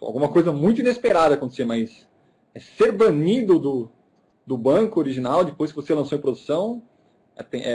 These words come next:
é, a probabilidade é muito baixa disso acontecer, tá? Ah, vai ter algum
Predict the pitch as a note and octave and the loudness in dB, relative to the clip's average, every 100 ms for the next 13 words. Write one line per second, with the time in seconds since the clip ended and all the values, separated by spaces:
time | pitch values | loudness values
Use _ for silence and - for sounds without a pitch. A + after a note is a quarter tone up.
0 | A#2 A#2 A#2 A#2 - _ _ C#3+ C3+ C3+ | -6 -6 -6 -6 -8 _ _ -4 -2 0
1 | D3+ D3 C3+ - G3+ C#3 C#3 - - A#2 | 0 0 -4 -6 0 0 0 -6 -16 -14
2 | A2+ A2 G#2 G#2+ B2 _ _ _ _ _ | -12 -12 -10 -10 -12 _ _ _ _ _
3 | _ _ _ _ _ _ _ _ _ _ | _ _ _ _ _ _ _ _ _ _
4 | _ _ _ _ _ _ _ _ _ _ | _ _ _ _ _ _ _ _ _ _
5 | _ _ _ _ _ _ _ _ _ _ | _ _ _ _ _ _ _ _ _ _
6 | _ _ _ _ _ _ _ _ _ _ | _ _ _ _ _ _ _ _ _ _
7 | C#3 C#3 C3+ C3+ C3 D#3+ E3 E3+ D3+ C#3+ | -2 0 0 0 -2 -4 -2 -2 -2 -4
8 | C#3 | -6